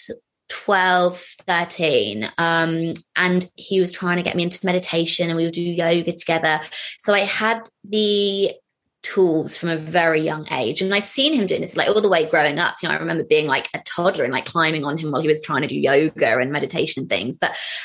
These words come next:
I think what was great is that at quite a formative age, I was very receptive to it. And I was also able to communicate and ask questions. And that's a really important part of, like, this learning process. And I think that's why I've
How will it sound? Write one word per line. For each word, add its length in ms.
I 80
think 160
what 100
was 140
great 320
is 140
that 140
at 60
quite 140
a 160
formative 520
age, 560
I 80
was 140
very 200
receptive 760
to 160
it. 240
And 80
I 100
was 140
also 360
able 360
to 500
communicate 560
and 80
ask 220
questions. 760
And 100
that's 220
a 60
really 340
important 640
part 440
of, 120
like, 160
this 160
learning 300
process. 440
And 80
I 40
think 120
that's 160
why 220
I've 120